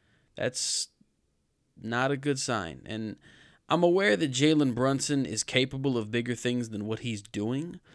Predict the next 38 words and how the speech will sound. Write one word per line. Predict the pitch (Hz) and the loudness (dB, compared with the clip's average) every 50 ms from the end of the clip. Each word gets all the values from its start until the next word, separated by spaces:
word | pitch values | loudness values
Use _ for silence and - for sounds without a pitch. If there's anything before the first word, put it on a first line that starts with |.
| - - - _ _ _ - | -20 -20 -20 _ _ _ -14
but | 135 131 143 143 147 143 127 - _ _ _ _ | -4 2 4 6 6 6 4 0 _ _ _ _
when | - 123 135 135 | -4 -2 -2 -2
he's | 127 156 170 156 131 | 0 -2 -2 0 0
not | 127 123 123 127 135 131 - - 123 | 2 2 4 4 4 2 0 -4 -6
the | 117 | -4
starter | 107 - - - 120 117 120 127 135 131 | -4 -4 0 2 4 6 6 6 4 0
putting | - - - 123 120 113 113 | -2 -2 -2 -2 0 0 -2
up | 123 120 - | -4 -6 -6
forty | - - 135 131 135 127 127 117 | -8 -6 -2 -2 0 0 -2 -2
minutes, | 110 113 117 127 143 - - - - - - - - _ _ _ _ _ _ _ _ _ _ _ _ _ _ _ - | -2 -2 -2 -2 -2 -2 -4 -4 -6 -6 -8 -10 -14 _ _ _ _ _ _ _ _ _ _ _ _ _ _ _ -6
and | 127 123 117 117 | -4 -2 -2 0
he's | 113 120 123 120 117 117 | 0 0 0 0 -2 -2
the | 117 110 | -4 -4
primary, | - - 123 120 120 123 120 120 120 117 117 117 117 | 0 2 4 4 4 4 2 2 2 0 0 0 0
you | 117 98 104 120 | -2 -2 -2 -2
know, | 117 107 104 | -2 -2 -2
ball | 101 101 110 110 113 117 | 0 2 4 6 4 4
carrier, | - - 127 120 113 110 110 110 107 107 | 2 2 2 2 4 4 2 2 0 -2
so | - - 117 113 | -2 -2 -2 -2
on | 113 110 | -2 -2
and | 107 104 | -4 -4
so | 101 - 113 110 | -2 0 0 0
forth, | 110 - 120 117 117 120 117 | 0 0 0 0 0 2 2
I | - 117 131 | 0 0 0
can | 131 - 139 | 0 -2 -4
understand | 147 147 143 143 139 - 165 165 160 139 | -2 -2 -4 -4 -4 -4 -4 -4 -2 0
how | 123 117 | 0 0
he's | 113 120 120 110 | 0 0 -2 -2
gonna | 107 107 104 | -4 -6 -6
put | 104 - 120 110 | -4 -2 0 0
up | 98 101 | 0 0
forty | - - 120 120 117 107 107 104 | -2 -4 -4 -2 -2 -2 -2 -2
like | 101 104 104 101 - | -2 -2 -4 -4 -6
he | 113 110 | -8 -6
did | 104 107 107 101 | -2 -2 -2 -2
last | 101 104 101 104 101 - - | -2 -2 -2 -2 -4 -4 -2
series. | - 147 139 110 101 98 - | -2 -2 -2 -2 -4 -6 -10
But | - - - 170 175 170 143 - _ | -6 0 2 4 4 4 2 0 _